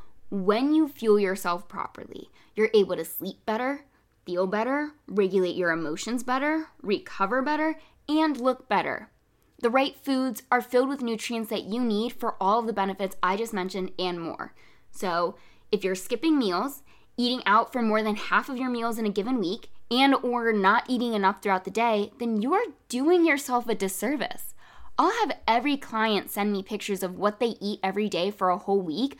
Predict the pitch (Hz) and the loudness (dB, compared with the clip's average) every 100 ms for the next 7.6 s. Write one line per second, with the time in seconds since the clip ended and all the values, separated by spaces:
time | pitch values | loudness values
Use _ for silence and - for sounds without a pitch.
0 | - - 220 202 196 202 202 220 190 185 | -18 -4 -2 0 0 -2 -2 -4 -2 -2
1 | 170 - 214 240 247 254 269 220 214 190 | -4 -4 -6 -2 0 2 2 2 0 2
2 | 214 214 214 - - 233 277 226 190 185 | 2 2 -2 -8 -2 0 2 2 2 2
3 | 170 165 190 - 226 233 214 247 233 226 | -2 -4 -6 -6 -6 -6 -6 -6 -6 -2
4 | 277 302 226 208 214 202 - - - - | -2 0 -4 -2 0 0 -2 -20 -20 -4
5 | 233 262 294 - 208 208 220 233 - 190 | 0 2 0 -2 2 2 2 0 2 2
6 | 226 233 214 - 247 240 226 277 - 190 | 2 0 -2 -4 -8 -4 -4 -4 2 2
7 | 208 247 - 165 202 - | 2 -2 -4 -4 -4 -6